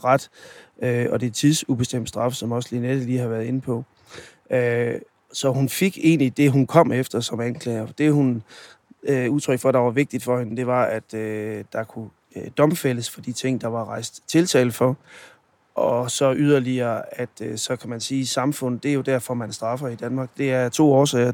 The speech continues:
Dels for netop, øh, samfundets straf mod den person, der nu, øh, er dømt. Og så er det selvfølgelig, øh, også, øh, simpelthen for at, øh, beskytte resten af samfundet mod den person. Så hun, øh, udtrykte tilfredshed, selvom det ikke,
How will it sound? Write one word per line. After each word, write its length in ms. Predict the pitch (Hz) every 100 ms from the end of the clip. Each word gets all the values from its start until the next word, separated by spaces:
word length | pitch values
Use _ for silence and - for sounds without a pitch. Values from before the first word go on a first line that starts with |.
| -
Dels 360 | 160 131 - - - - -
for 200 | - 127
netop, 340 | 131 135 123 -
øh, 200 | 113 117
samfundets 600 | 113 131 156 147 123 117
straf 300 | - 120 139 -
mod 260 | 123 120 - -
den 160 | 123
person, 440 | 110 120 156 135 -
der 100 | 117
nu, 220 | 123 139 - - - _
øh, 280 | 123 113 110 -
er 200 | - 117 110 _
dømt. 300 | 175 - - _ - - -
Og 100 | 127
så 120 | 143
er 80 | 131
det 120 | 123
selvfølgelig, 520 | 117 113 139 139 131
øh, 320 | 113 104 -
også, 500 | - - 123 131 143
øh, 760 | 123 120 113 113 131 - - 120
simpelthen 420 | 127 131 123 123
for 320 | - 123 -
at, 180 | 120 110 - - _
øh, 180 | 113 120
beskytte 420 | 131 - 151 147
resten 260 | 123 135
af 60 | 113
samfundet 420 | 120 127 117 120
mod 140 | 147 165
den 180 | 120
person. 320 | - 107 - - _ _ - - - -
Så 280 | - 123 123
hun, 260 | 135 147 147
øh, 100 | 139
udtrykte 340 | 143 135 127
tilfredshed, 420 | 131 147 151 139
selvom 400 | 120 139 127 113
det 80 | 120
ikke, 520 | 110 123 143 127 110